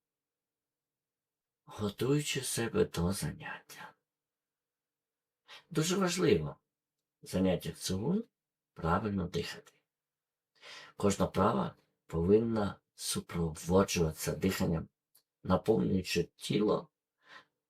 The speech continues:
то, а, енергією,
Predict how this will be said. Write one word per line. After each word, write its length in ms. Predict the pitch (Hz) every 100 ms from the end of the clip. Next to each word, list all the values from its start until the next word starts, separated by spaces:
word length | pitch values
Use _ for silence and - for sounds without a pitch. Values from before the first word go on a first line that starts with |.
| _
то, 360 | - 110 95 - _ _ _ _ _ _
а, 480 | - - 82 76 76 73 -
енергією, 760 | 85 87 92 - 73 - -